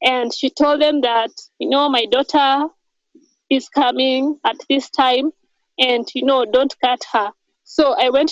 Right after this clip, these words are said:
to the hospital, and I was not cut, and I came back home, and I was told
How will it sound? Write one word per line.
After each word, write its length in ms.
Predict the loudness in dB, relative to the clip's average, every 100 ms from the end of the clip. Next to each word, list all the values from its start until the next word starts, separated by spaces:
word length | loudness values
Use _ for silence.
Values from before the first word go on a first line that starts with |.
| -2
to 120 | 0
the 140 | 0
hospital, 680 | 0 -2 0 -4 0 2 2 -2 _ _ _ -2
and 480 | 0 2 0 -2 -8 _ _ 0
I 120 | 2
was 220 | 2 0
not 280 | -2 -2 0
cut, 340 | 0 2 -2 -2
and 160 | 0 0
I 60 |
came 320 | 0 0 2
back 180 | 0 0
home, 260 | 0 0 0 -4 _ _ -4
and 200 | -4 0
I 40 |
was 140 | -2 0
told 200 | -2